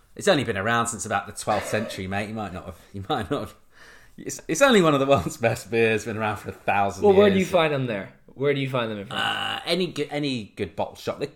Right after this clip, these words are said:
Speaker 1: become a bit trendy. I might move on from it 'cause other people are sort of getting into the scene now. But yeah,
Speaker 2: Ah,
Speaker 1: any, any,
Speaker 2: shit.
Speaker 1: any good bottle shop you can, you can pick up an Augustina. Some place got it on draft,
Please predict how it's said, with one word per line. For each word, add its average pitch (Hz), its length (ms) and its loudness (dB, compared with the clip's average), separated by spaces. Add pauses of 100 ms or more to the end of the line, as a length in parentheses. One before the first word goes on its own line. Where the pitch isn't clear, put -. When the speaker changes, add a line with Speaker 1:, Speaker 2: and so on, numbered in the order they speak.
Speaker 1:
become 208 240 2
a 180 40 4
bit 151 140 2
trendy. 123 420 0
I 120 120 -2
might 131 240 0
move 113 180 -4
on 110 160 -2
from 107 160 -6
it - 100 -10
'cause 95 180 -10
other 101 180 -4
people 80 240 -14
are - 20 -16
sort - 200 -16
of - 40 -20
getting 85 280 -16
into 78 180 -16
the 85 80 -18
scene 87 340 -12
now. 92 220 -6
But - 80 -2
yeah, 123 200 2
Speaker 2:
Ah, 123 380 2
Speaker 1:
any, 156 120 0
any, 220 120 -4
Speaker 2:
shit. 131 380 -2
Speaker 1:
any 185 160 0
good 143 180 0
bottle - 160 -2
shop 113 300 -2
you 98 60 -10
can, 95 260 -14
you 98 80 -12
can 98 100 -10
pick 98 160 -10
up 95 160 -8
an 98 80 -6
Augustina. 101 560 -6
Some 202 160 -4
place 196 220 -6
got 160 100 -4
it 139 60 -4
on 135 160 -10
draft, 160 500 -2